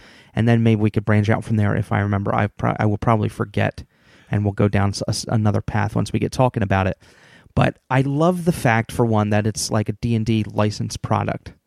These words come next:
I think that has the ability to, like, immerse you even further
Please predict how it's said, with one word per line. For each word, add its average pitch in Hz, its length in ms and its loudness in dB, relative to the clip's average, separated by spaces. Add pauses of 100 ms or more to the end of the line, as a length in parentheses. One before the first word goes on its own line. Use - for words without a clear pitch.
(680)
I 110 100 4
think - 640 0 (800)
that 127 580 2 (140)
has 120 400 0
the 123 140 0
ability 110 800 0 (1500)
to, 135 260 0
like, 120 240 0
immerse 127 560 0
you 131 200 2
even 117 300 0
further 113 760 0